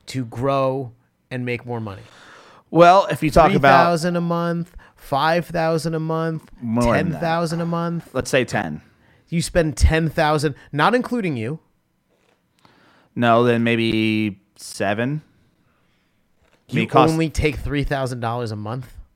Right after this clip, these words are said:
Speaker 2: Wait, you just asked me, not me.
Speaker 1: Yeah, don't include you. So you spend, so, 'cause you said ten, and I said, "Don't include you," so you said seven.
Speaker 2: Yeah, I probably take three.
Speaker 1: Oh, okay. So you sp-, so, so you spend seven a month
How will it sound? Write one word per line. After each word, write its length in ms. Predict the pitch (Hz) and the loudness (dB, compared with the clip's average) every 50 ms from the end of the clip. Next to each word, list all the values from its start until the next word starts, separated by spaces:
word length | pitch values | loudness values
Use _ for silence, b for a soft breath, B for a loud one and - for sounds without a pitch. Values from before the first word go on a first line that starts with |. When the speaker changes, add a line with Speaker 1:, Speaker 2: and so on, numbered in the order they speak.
| _ _ _ | _ _ _
Speaker 2:
Wait, 160 | - 175 - | -4 -2 -2
you 80 | 113 120 | -2 -6
just 240 | 123 - 147 135 147 | -6 -8 -10 -6 -4
asked 200 | 143 147 147 - | -2 -4 -2 -2
me, 80 | 160 | -4
not 260 | 147 143 156 170 110 80 | 0 0 0 0 -2 -6
me. 260 | 85 76 65 - _ _ _ _ _ _ _ _ _ _ _ _ | -10 -10 -10 -16 _ _ _ _ _ _ _ _ _ _ _ _
Speaker 1:
Yeah, 160 | 254 226 147 | -2 -2 -2
don't 300 | 117 117 180 196 226 220 | 0 2 2 4 4 2
include 320 | 185 156 - 135 139 117 110 | 0 -2 -4 -6 -6 -6 -8
you. 80 | 104 | -8
So 120 | - - 165 | -4 -4 -2
you 120 | 175 180 | -2 -2
spend, 260 | 170 - 185 180 165 151 | -2 -2 -2 -2 -2 -2
so, 260 | - - 180 170 160 B B B B | -2 0 0 0 0 B B B B
'cause 160 | 165 170 160 | -4 -2 -2
you 80 | 202 185 | -2 0
said 200 | 190 185 147 - | -2 -2 -2 0
ten, 440 | - - 175 160 139 117 117 127 147 | 0 2 2 2 0 -2 -4 -8 -8
and 120 | 147 139 135 | -6 -4 -4
I 100 | 135 139 | -2 -2
said, 160 | 131 135 135 | -2 -2 0
"Don't 200 | 156 147 143 143 | 0 0 0 -2
include 320 | 135 - - 143 135 127 | -4 -4 -4 -6 -4 -2
you," 120 | 139 135 120 | -4 -4 -4
so 100 | 113 123 | -6 -8
you 40 | 120 | -8
said 180 | 113 - 123 110 | -8 -8 -8 -8
seven. 400 | - - 135 127 120 107 98 101 _ b b b b b b b b b b b b b b b _ | -6 -4 -2 -2 -2 -4 -10 -18 _ b b b b b b b b b b b b b b b _
Speaker 2:
Yeah, 180 | - 180 233 240 | 4 4 6 6
I 60 | 240 | 4
probably 200 | 233 - 247 240 226 | 4 4 2 2 2
take 300 | - 175 131 - _ _ | 0 -4 -4 -6 _ _
three. 340 | 107 101 107 131 180 190 _ _ _ _ _ _ _ _ _ _ _ _ _ _ _ | -6 -4 -4 -4 -6 -10 _ _ _ _ _ _ _ _ _ _ _ _ _ _ _
Speaker 1:
Oh, 240 | - 160 170 170 - _ | -4 -4 -4 -4 -4 _
okay. 260 | - 190 175 147 117 113 | 2 2 2 2 0 -2
So 120 | - 202 | -4 -2
you 80 | 220 202 | -2 -2
sp-, 140 | - - - | -4 -6 -8
so, 220 | - 202 190 - 175 | -8 -8 -8 -8 -10
so 140 | - - 208 | -10 -8 -6
you 120 | 208 202 | -6 -6
spend 320 | 175 - - 190 180 170 | -4 0 0 0 0 0
seven 340 | - - 180 170 165 160 165 | -2 0 2 2 2 2 0
a 40 | 151 | -2
month 320 | 143 135 131 127 127 - | -2 -2 -4 -4 -6 -8